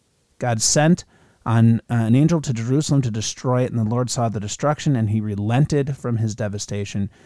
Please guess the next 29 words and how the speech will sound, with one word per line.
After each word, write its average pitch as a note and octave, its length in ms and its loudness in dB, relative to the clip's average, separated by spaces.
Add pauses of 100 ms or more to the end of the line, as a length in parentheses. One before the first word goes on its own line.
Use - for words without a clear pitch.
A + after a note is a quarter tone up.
(440)
Uh, G#2+ 180 -6
he A2 180 -4
said B2+ 480 -2 (140)
to C3+ 260 -4
the A#2+ 100 -4
destroying A2+ 460 -2
angel, G#2 400 -2
"Enough, A2 640 0
hold G#2 340 -8
back G2+ 320 -6
your G2+ 100 -6
hand." F#2 480 -8 (540)
Um, F#2+ 360 -4 (240)
<clears throat> F3 440 6
interestingly A3+ 600 4
enough, B2+ 440 2 (840)
you E3 140 8
know, D#3 300 6
um, C#3 340 2
and, D#3 180 2
and D#3 140 4
I D3 80 4
would F#3+ 140 4
have F#3+ 120 2
to - 80 -2
say A#2 200 0
this, G2+ 200 -2
and, A2 220 0
and, A2 240 -2